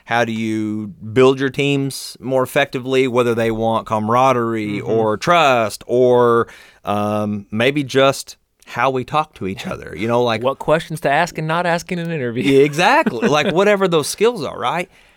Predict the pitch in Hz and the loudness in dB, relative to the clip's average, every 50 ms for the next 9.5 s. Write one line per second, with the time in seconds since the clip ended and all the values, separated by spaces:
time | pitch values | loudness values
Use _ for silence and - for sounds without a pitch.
0 | _ _ - 123 - 170 175 175 156 120 104 - - 127 120 107 95 - - 50 | _ _ -8 -4 -2 0 0 0 0 -2 -2 -2 -2 0 0 0 -2 -6 -12 -18
1 | - - _ _ _ _ _ _ _ _ _ _ 101 113 120 117 110 107 101 - | -18 -20 _ _ _ _ _ _ _ _ _ _ -4 -2 -2 -2 -2 -4 -6 -8
2 | - _ _ _ _ _ _ _ _ _ _ _ _ _ - 107 120 135 147 143 | -12 _ _ _ _ _ _ _ _ _ _ _ _ _ -8 -6 -4 -2 0 0
3 | 139 123 117 107 - 110 117 139 170 170 151 123 117 113 104 98 - - - 101 | 0 0 -2 -6 -4 -2 0 2 4 2 2 2 0 -2 -2 -4 -4 -4 -4 -4
4 | 95 95 - - 107 113 117 120 120 107 - - - _ _ _ - 123 143 151 | -4 -4 -4 -4 -4 -2 0 0 -2 -2 -4 -10 -20 _ _ _ -4 -2 0 0
5 | 143 135 135 135 131 123 117 104 101 104 117 117 113 110 104 98 82 98 110 113 | 2 2 2 2 2 0 -2 -4 -4 -2 -2 -2 -2 -2 -4 -6 -4 -2 0 0
6 | 104 92 85 92 101 - 160 185 190 175 - _ _ _ _ _ _ _ - _ | 0 0 -2 -4 -2 0 2 2 2 2 0 _ _ _ _ _ _ _ -20 _
7 | - 113 139 156 156 165 165 - - _ _ _ _ _ _ _ _ - - 147 | -10 -6 -4 -4 -2 -2 -4 -6 -8 _ _ _ _ _ _ _ _ -4 0 0
8 | 165 165 - 175 170 165 170 165 160 - - 175 - - 151 - - 180 170 156 | 0 0 -2 -4 -2 -2 -2 -4 -4 -2 -2 -4 -4 -4 -8 -6 -2 -2 -2 -2
9 | 139 127 123 - 127 123 127 131 127 123 | -2 -4 -4 -2 -2 0 2 0 0 0